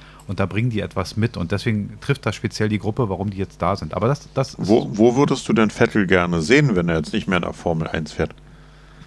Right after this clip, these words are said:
Speaker 1: Ja, ist lustigerweise die Kernfrage, was wird wohl die Zukunft von, von Vettel sein? Ähm, ach, weißt du, ich befürchte, er hat ja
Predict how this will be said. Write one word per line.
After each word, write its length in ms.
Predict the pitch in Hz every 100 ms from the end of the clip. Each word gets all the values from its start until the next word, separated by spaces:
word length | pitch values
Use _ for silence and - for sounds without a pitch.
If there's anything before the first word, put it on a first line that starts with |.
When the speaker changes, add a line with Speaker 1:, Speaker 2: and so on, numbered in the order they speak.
| - - - -
Speaker 1:
Ja, 260 | 117 110 - 110
ist 140 | 101
lustigerweise 520 | 110 117 120 101 107 98
die 100 | 87
Kernfrage, 500 | 110 117 - 98 95
was 160 | -
wird 140 | 107 117
wohl 80 |
die 100 | 98
Zukunft 380 | - - - 104
von, 160 | 110 92
von 180 | - 87
Vettel 260 | 131 135
sein? 360 | 98 95 98 156 - 151 -
Ähm, 400 | 113 113 104 98 - - - - - - - - - - -
ach, 920 | 139 147 139 127 120 117 104 - -
weißt 280 | 104 113 -
du, 220 | 110 104 90 - - - -
ich 340 | 139 - - - - - - - -
befürchte, 920 | 120 - - 139 139 151 - 143 165 170 - - - - - - - - -
er 120 | 113 107
hat 140 | 113
ja 400 | 117 107 107